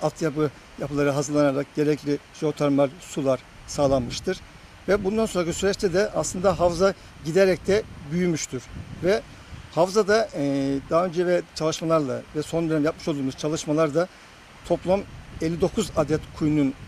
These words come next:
açıldığı görülmüş olup ancak bunların çoğunluğunun sığ kalması, işte seviyelerin düşmesi ve bazılarında sondaj tekniğine uygun olarak açılmaması nedeniyle de kullanılan kuyu sayısı bayağı bir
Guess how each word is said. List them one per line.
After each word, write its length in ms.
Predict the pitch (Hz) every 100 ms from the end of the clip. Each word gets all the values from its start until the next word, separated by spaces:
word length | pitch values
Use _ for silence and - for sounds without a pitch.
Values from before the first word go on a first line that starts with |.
| -
açıldığı 480 | 156 - 151 143 139
görülmüş 500 | 131 151 160 180 -
olup 240 | 151 180 -
ancak 320 | 208 175 175 151
bunların 380 | 175 175 180 147 - - - -
çoğunluğunun 580 | 165 170 165 165 165 -
sığ 300 | - - 156
kalması, 600 | - 131 120 120 143 147 -
işte 260 | - 147 135 - -
seviyelerin 600 | - 156 156 151 147 135
düşmesi 560 | 143 - 127 - 139 175 - - - -
ve 120 | 160 160 - -
bazılarında 680 | 165 165 165 160 156 160 - - - -
sondaj 420 | - 156 160 156
tekniğine 420 | - 151 - 160
uygun 280 | 147 170 156
olarak 280 | 151 147 147
açılmaması 560 | 147 156 143 131 -
nedeniyle 640 | 151 147 139 131 131 139 135
de 160 | 175 247 - - - -
kullanılan 440 | 185 196 196 190 185
kuyu 240 | - 190
sayısı 440 | - 165 151 170
bayağı 300 | 165 156 139
bir 80 | 120